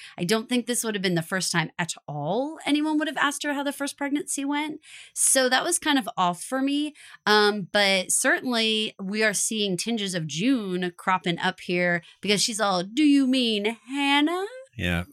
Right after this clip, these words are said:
Speaker 2: June is definitely back. And so is Doctor, I will say, Donnie. This guy, you remember, was in the one episode last season where he kind of <laughs> played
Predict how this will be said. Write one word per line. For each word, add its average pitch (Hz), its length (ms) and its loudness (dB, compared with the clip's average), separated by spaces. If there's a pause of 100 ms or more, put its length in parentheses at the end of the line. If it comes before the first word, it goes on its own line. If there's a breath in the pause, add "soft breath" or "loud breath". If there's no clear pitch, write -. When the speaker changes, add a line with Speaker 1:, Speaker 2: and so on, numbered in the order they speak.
(240)
Speaker 2:
June 127 380 4
is 98 160 -2
definitely 95 520 0
back. 87 640 -2
And 120 220 2
so 156 320 4
is 147 260 0
Doctor, 131 560 0
I 120 140 0
will 120 160 2
say, 107 400 0
Donnie. 110 640 2 (100)
This 123 180 2
guy, 127 360 2
you 113 360 2
remember, 110 360 2
was 104 180 2
in 101 140 4
the 98 100 2
one 101 340 2
episode 98 480 0
last 98 320 0
season 98 300 2
where 92 100 2
he 92 80 0
kind 98 280 -2
of 95 60 -4
<laughs> - 100 -10
played 113 180 2